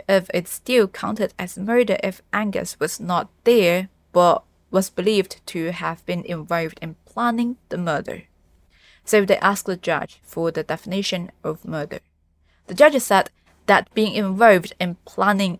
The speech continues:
a murder is considered conspiracy to commit murder, not the actual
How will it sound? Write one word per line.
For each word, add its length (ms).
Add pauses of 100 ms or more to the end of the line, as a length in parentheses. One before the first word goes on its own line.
a 100
murder 640 (140)
is 220
considered 680
conspiracy 880 (220)
to 140
commit 420
murder, 440 (380)
not 260
the 200
actual 300